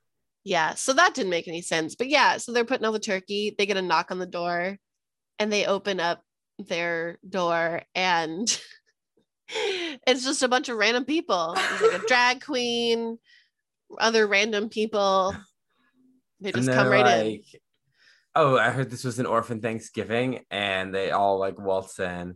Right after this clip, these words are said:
Speaker 2: And then Isabel eventually, they're like, "Have you heard from Isabel?" And they're like, "Oh, she's going to, like, a club opening on Thanksgiving." Um, and then, uh,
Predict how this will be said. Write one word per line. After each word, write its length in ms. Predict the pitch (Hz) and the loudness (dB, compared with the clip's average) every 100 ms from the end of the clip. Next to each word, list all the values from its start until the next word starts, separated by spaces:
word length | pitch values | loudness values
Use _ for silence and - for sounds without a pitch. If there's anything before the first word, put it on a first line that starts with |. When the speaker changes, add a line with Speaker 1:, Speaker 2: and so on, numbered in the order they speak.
| _ _ _ _ _ - | _ _ _ _ _ -2
Speaker 2:
And 100 | 123 | 0
then 100 | 117 | 2
Isabel 600 | 117 120 120 120 117 110 | 0 2 2 4 4 2
eventually, 400 | 107 107 107 - | 0 -4 -6 -6
they're 120 | 113 | -2
like, 120 | 104 110 | -2 -2
"Have 120 | 104 | -4
you 80 | 113 | -4
heard 100 | 107 | -4
from 100 | 110 | -6
Isabel?" 460 | 113 120 123 120 | -4 0 4 4
And 80 | 120 | 4
they're 80 | 110 | -2
like, 100 | 107 | -2
"Oh, 120 | 151 | -2
she's 160 | 143 127 | -2 -2
going 240 | 143 131 | 0 0
to, 100 | 127 | -2
like, 140 | 123 120 | -4 -4
a 80 | |
club 380 | 101 - 117 123 | -10 -2 0 2
opening 760 | 101 95 90 85 76 73 101 107 _ - - _ _ _ _ _ _ _ _ - | 0 -2 -6 -8 -10 -12 -14 -18 _ -20 -20 _ _ _ _ _ _ _ _ 0
on 220 | 110 110 | 0 2
Thanksgiving." 960 | 104 113 92 - - 104 82 76 78 87 - | -2 -4 -6 -10 -6 -4 -4 -6 -10 -14 -8
Um, 600 | 98 95 87 85 87 78 - _ _ _ _ _ _ _ - | -4 -4 -4 -6 -10 -12 -16 _ _ _ _ _ _ _ -8
and 180 | 110 117 | -6 -4
then, 480 | 104 104 104 107 104 | -2 -2 -2 -4 -8
uh, 680 | - 98 95 87 85 95 | -6 -4 -2 -2 -2 -6